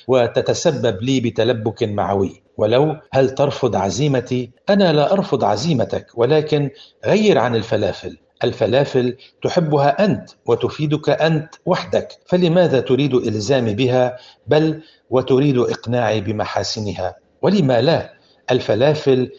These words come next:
أكلة لبنانية شرقية تراثية، وعلى كفالتي إذا تناولتها لن يصيبك مكروه.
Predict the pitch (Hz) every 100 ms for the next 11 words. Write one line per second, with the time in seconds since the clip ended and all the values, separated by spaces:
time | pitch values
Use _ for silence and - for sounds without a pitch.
0 | _ - 151 117 110 - 101 101 98 98
1 | 92 151 131 92 107 104 - 139 113 -
2 | 110 107 - 160 104 80 _ - 117 170
3 | 165 175 156 190 143 - 104 - - _
4 | - 180 135 117 - 135 123 113 139 -
5 | 120 123 123 - - _ - 190 147 113
6 | - 147 117 - 104 98 - 107 78